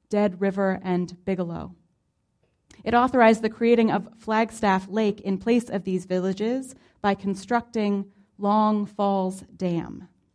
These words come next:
The homes and property that would be destroyed were claimed by the process of eminent domain. It was twenty years, though, before the dam was constructed.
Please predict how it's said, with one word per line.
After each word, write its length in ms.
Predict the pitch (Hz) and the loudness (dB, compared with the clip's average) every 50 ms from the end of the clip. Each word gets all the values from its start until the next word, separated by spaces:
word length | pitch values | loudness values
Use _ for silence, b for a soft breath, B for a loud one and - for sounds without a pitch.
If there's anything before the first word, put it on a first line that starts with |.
| _ _ _ _ _ _ _ b b b b | _ _ _ _ _ _ _ b b b b
The 80 | - 220 | -4 0
homes 340 | 202 254 262 269 269 254 233 | 4 6 10 10 10 10 10
and 180 | 208 208 202 | 6 0 0
property 460 | - - 240 233 226 226 220 220 214 202 | 0 0 0 0 0 2 2 2 4 4
that 180 | 196 196 190 | 4 2 2
would 180 | 185 196 190 190 | 0 -2 -2 -2
be 120 | 208 196 | -4 -6
destroyed 520 | 175 190 185 190 - - 233 220 214 202 185 | -4 -6 -8 -8 -6 -2 0 2 2 2 0
were 120 | 202 196 | -2 -2
claimed 440 | 196 - - 214 214 214 208 208 208 | -2 -4 -4 -2 0 0 0 0 -2
by 100 | 196 190 | -2 -2
the 100 | 180 185 | -2 -4
process 600 | - - - 185 180 180 - 185 180 185 180 185 - | -6 -6 -6 -6 -6 -4 -4 -4 -4 -4 -6 -6 -6
of 220 | 190 185 180 185 - | -6 -6 -6 -6 -6
eminent 560 | 180 175 170 165 165 160 165 160 - - - | -4 -4 -2 -2 -2 -2 -4 -6 -8 -14 -12
domain. 640 | - 175 165 160 160 160 160 - - - - - - _ _ _ _ _ _ _ _ _ _ _ _ _ _ _ _ _ _ _ _ | -6 -4 -2 -2 0 0 -2 -2 -4 -10 -14 -18 -20 _ _ _ _ _ _ _ _ _ _ _ _ _ _ _ _ _ _ _ _
It 80 | 175 190 | -8 -4
was 240 | 202 202 202 202 - | -2 -2 -4 -4 -8
twenty 380 | - - 226 233 226 233 233 | -6 -2 0 0 0 -2 -4
years, 400 | 208 196 214 214 214 214 214 214 | -6 -4 -2 0 0 0 -2 -4
though, 240 | - 175 170 165 160 | -6 -4 -4 -4 -4
before 300 | 151 165 170 - 175 165 | -6 -8 -8 -8 -6 -6
the 100 | 160 165 | -6 -6
dam 320 | 160 185 185 190 185 180 | -4 -2 -2 0 0 0
was 160 | 170 165 165 165 | 0 -2 -4 -6
constructed. 680 | - 170 160 - - 185 180 175 - - - - - | -10 -12 -12 -10 -10 -10 -10 -10 -12 -14 -16 -18 -18